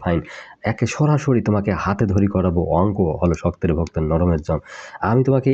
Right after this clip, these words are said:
এটাই চ্যালেঞ্জ দিতে পারি, তুমি অঙ্ককে তোমাকে আমি একবারে মডিফায়ার করে ছাড়িয়ে দেবো, মানে পরিবর্তন, মডিফাই থেকে মডিফায়ার করে ফেলে, ফেলাবো।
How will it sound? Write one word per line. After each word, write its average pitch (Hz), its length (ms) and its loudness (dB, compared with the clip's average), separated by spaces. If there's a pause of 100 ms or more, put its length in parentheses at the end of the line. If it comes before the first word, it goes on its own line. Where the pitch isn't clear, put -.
এটাই 127 260 2
চ্যালেঞ্জ 113 260 2
দিতে 95 200 2
পারি, 87 180 2 (340)
তুমি 117 200 4 (280)
অঙ্ককে 120 460 0
তোমাকে 110 280 2
আমি 101 100 4 (220)
একবারে 87 360 -2 (440)
মডিফায়ার 117 480 2
করে 95 180 2
ছাড়িয়ে 82 200 0
দেবো, 80 200 0
মানে 90 120 0 (100)
পরিবর্তন, 104 460 2 (120)
মডিফাই 92 400 2
থেকে 90 180 0
মডিফায়ার 92 420 0
করে 78 160 0
ফেলে, 76 140 -6 (140)
ফেলাবো। 71 260 -2